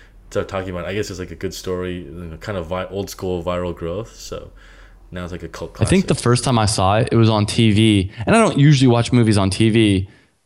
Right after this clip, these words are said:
Speaker 2: but, like, I stopped everything I was doing. I'm like, "I need to finish this movie. This is awesome."
Speaker 1: All right, so, uh, number eight, uh, Rocky one to four. This is yours.
Speaker 2: Yes, Rocky. You talk about just plain inspirational stories. A guy coming from nothing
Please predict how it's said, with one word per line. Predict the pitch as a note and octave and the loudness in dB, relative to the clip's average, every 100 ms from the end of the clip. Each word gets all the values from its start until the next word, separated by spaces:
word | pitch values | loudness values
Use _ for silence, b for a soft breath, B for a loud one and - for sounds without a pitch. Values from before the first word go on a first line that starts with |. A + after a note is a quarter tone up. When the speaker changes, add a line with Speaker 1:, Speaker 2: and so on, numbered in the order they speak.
| _ G2 | _ 0
Speaker 2:
but, | B2 | 2
like, | A2 A2+ A2 | 2 0 -2
I | |
stopped | A#2 - A#2+ G#2+ - | -4 -2 -2 -2 -4
everything | A#2+ A2+ A#2 B2 | -4 -2 -2 0
I | A2 | 0
was | A2 G#2+ | 0 0
doing. | A2+ G#2+ | 0 2
I'm | G2+ | 2
like, | G#2 A2 | 0 0
"I | A#2 | 0
need | A2+ | 0
to | |
finish | G2 A2+ G#2 - | 0 -2 -2 -4
this | F2 - | -6 -2
movie. | G2+ C3+ G2+ F#2 - b - | 0 2 2 -2 -6 b -4
This | F#2 | 0
is | G2 | 0
awesome." | G2 G#2 D#3 - G3+ G#2 G#2+ - | 2 2 2 0 -4 -6 -10 -8
Speaker 1:
All | |
right, | C3 - | -8 -2
so, | D#3+ E2+ - | 0 0 -6
uh, | A#2+ A#2 | -6 -2
number | C3 C3+ | -2 -2
eight, | C3+ D#3 D#3+ | -2 -2 -2
uh, | A2 G#2 | -6 -4
Rocky | G2 A#2 C3 - C3 | -2 0 0 -2 -4
one | G#2+ A2+ | -2 -4
to | G2 | -6
four. | - G2+ | -6 -6
This | G2 | -6
is | F#2+ F2+ | -10 -8
yours. | F2+ D#2 - - | -8 -10 -16 -6
Speaker 2:
Yes, | G2+ A#2 C#3 C#3 - - | 2 2 4 0 -4 -10
Rocky. | G2+ A2+ A2+ C#3 C#3 C#3+ C#3+ C3 | -4 0 2 0 0 2 2 -2
You | |
talk | - D3+ D#3+ | 0 0 2
about | C#3+ B2+ | 0 0
just | B2+ A#2 - _ _ - | 0 -2 -4 _ _ -6
plain | - A#2 C3 B2+ | -2 2 2 2
inspirational | A#2 B2 - A#2+ A#2 - A#2 | 2 -2 2 2 2 2 -2
stories. | A2 - A2+ A2+ G#2+ F#2+ | -2 0 2 4 4 2
A | |
guy | A2 A2 | 0 0
coming | A2 A2+ B2 B2+ | 0 0 0 0
from | B2+ A#2 | 0 2
nothing | G#2+ A2 B2+ B2 C3 | 2 0 0 0 -2